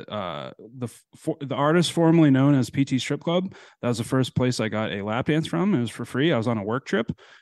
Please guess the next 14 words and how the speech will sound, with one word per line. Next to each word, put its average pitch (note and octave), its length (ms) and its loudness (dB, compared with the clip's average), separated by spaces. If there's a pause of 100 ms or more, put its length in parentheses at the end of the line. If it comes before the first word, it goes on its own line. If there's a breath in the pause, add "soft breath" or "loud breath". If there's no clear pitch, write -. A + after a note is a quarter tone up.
(120)
and A2+ 180 -4
we G#2+ 80 -2
were G#2 40 -2
down A2+ 260 0
there. C#3+ 140 2
And A#2 140 -2
my G#2+ 120 -2
boss A#2+ 340 0
at B2 300 -6
the - 60 -16
time, C3+ 280 0
I A#2+ 80 2
wore A2 220 -2
glasses, A2 640 -4